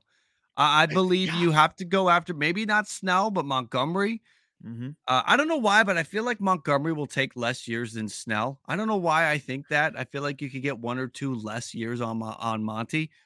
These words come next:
Speaker 1: But,
Speaker 2: Yeah.
Speaker 1: um, I would say Jordan Montgomery, free agent signing,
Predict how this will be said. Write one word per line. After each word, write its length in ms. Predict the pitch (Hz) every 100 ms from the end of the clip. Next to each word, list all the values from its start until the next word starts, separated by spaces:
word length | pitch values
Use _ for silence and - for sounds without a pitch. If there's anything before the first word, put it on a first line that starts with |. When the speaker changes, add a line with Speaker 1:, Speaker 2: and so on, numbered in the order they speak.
| -
Speaker 1:
But, 240 | 156 147
Speaker 2:
Yeah. 200 | 127 113 - - _ _ _
Speaker 1:
um, 260 | - 143 143
I 140 | 143 180
would 140 | 190
say 460 | - 202 185 170 - _ _ _ _ _ 135
Jordan 280 | 131 160
Montgomery, 760 | 196 214 202 190 185 185 185 185 _ _ _ _ _ _ _ _ _ _ _ _ _ _ _ _ -
free 240 | 151 180
agent 320 | 180 165 170
signing, 540 | - 165 151 147 147